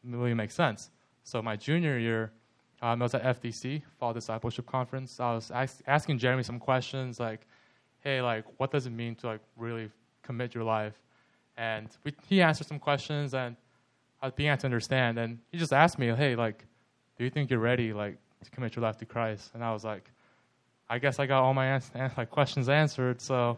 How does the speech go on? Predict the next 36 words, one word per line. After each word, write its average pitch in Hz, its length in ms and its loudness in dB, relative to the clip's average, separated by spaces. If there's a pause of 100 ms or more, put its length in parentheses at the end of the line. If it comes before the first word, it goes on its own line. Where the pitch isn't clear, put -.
(140)
yeah, 156 320 10 (180)
sure." 165 320 4
<laughs> - 60 -10 (500)
Um, 165 480 8 (640)
and 156 220 8
it 170 40 10
was 180 180 4
honestly 175 380 10
the 131 60 2
best 143 240 6
decision 139 580 -2
of - 80 -14
my 120 120 -2
life. 117 420 2
Um, 110 320 -4 (500)
I 139 120 4
remember, 170 360 8
like, 139 100 4
that 135 200 6
day, 131 340 2 (240)
I 120 80 -6
was 123 240 -2
so 127 120 8
happy, 123 520 4
and 110 320 0 (440)
people 143 240 4
were 120 100 8
crying 131 800 4
and 110 320 2
for 131 100 2
hugging 139 400 4
me, 135 300 0
and 107 320 -4 (160)
it 139 80 0
was, 147 160 4
like, 117 220 0